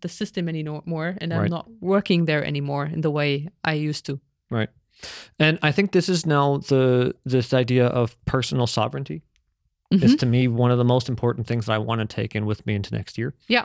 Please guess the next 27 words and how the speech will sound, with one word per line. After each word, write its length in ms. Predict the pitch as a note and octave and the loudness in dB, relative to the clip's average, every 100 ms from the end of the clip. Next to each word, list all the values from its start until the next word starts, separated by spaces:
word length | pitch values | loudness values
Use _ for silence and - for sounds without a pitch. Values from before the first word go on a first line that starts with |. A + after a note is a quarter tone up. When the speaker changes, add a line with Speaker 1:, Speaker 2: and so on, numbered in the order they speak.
| - | 0
Speaker 2:
You 60 | A2+ | 0
know, 60 | |
if 60 | A2 | 0
we're 60 | A2+ | 0
talking 320 | A#2 G#2 A#2+ | -2 -2 -2
about 160 | A2 | -2
this 120 | - - | -2 -4
being 180 | A2 | -2
the 60 | A2 | -2
season 300 | - A2 A2 | -2 -2 -2
finale 440 | G2+ G2+ G#2+ A2+ | -4 -6 -6 -4
and 180 | A2+ G#2 - - - - - - - - _ _ _ | -6 -8 -12 -20 -20 -20 -20 -20 -20 -20 _ _ _
perhaps 360 | - E3 F3 - | 0 2 2 2
what 160 | E3+ E3 | 2 4
we've 260 | F#3 E3+ | 4 4
gone 260 | D#3+ E3+ C4 | 4 4 2
through 200 | - C3 | 0 2
this 260 | C3+ A#2+ C3 | 2 0 -2
year 300 | A#2+ A#2 G2+ - - | 0 0 -2 -8 -2
and 240 | A#2+ A#2 | 0 2
where 140 | B2 B2 | 2 2
we're 100 | A#2+ | 2
going 320 | B2 B2 A#2+ | 4 4 2
into 220 | A#2 A#2+ | 0 0
the 80 | A#2 | 0
next 320 | C#3 F3 - | 0 -2 -6
year, 240 | A2+ - | -6 -6